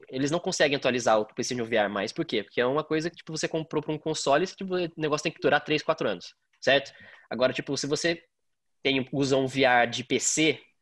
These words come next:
por exemplo, o Oculus Rift, que, tipo, é um negócio que você atualiza a hora que você quiser, porque, tipo, é no P C,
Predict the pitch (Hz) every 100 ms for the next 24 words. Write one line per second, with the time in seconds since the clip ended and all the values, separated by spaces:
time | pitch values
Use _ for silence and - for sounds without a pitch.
0 | _ _ _ _ _ _ 110 117 120 120
1 | 120 127 120 113 110 101 107 117 127 107
2 | 110 120 151 - - - 101 - 131 123
3 | 131 127 113 117 135 143 135 135 127 131
4 | - 131 - 131 139 117 127 123 120 107
5 | 92 101 _ _ _ _ 127 123 151 131
6 | 131 123 113 139 160 135 - 117 113 117
7 | 113 - 190